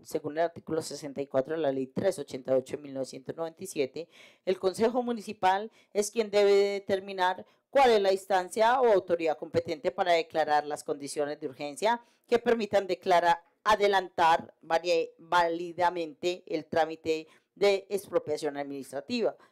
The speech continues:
durante la vigencia del Acuerdo Municipal cero diez de dos mil once, por el cual se adoptó el Plan de Ordenamiento Territorial dos mil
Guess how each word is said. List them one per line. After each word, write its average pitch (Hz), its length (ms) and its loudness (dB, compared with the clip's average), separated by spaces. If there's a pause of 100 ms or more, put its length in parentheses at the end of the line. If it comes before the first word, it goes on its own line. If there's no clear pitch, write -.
(100)
durante 135 380 -4
la 135 100 -2
vigencia 135 480 -6
del 202 140 0
Acuerdo 147 680 0 (160)
Municipal 202 580 0
cero 185 280 2
diez 180 260 -2
de 254 80 2
dos 196 160 4
mil 160 320 -10
once, 220 500 0 (280)
por 240 160 2
el 226 100 4
cual 185 240 4
se 180 140 2
adoptó 180 640 4
el 214 160 0
Plan 175 180 4
de 170 80 4
Ordenamiento 160 680 -4
Territorial 160 800 -4
dos 165 220 -16
mil 160 180 -16